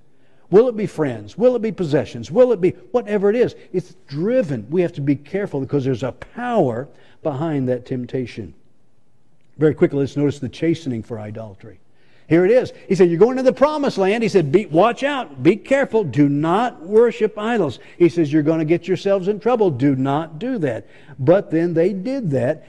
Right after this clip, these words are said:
and then God brings on the chastening for idolatry. By the way, we saw it last week. God said he will not share his glory with idols. He will not. He will not share his glory with idols.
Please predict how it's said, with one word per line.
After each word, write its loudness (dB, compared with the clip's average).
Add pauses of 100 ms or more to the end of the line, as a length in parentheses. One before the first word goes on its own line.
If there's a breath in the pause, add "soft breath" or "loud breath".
(140 loud breath)
and -2
then 0
God -2
brings 0
on -2
the 0
chastening -6
for -6
idolatry. -6 (200 soft breath)
By -2
the 2
way, 2
we 0
saw 0
it -6
last -4
week. -4
God -2
said 2
he 4
will 2
not -2
share 0
his 0
glory 2
with -4
idols. -4 (680)
He 4
will 4
not. -6 (160 loud breath)
He 6
will 2
not 0
share -2
his -4
glory 0
with 0
idols. -6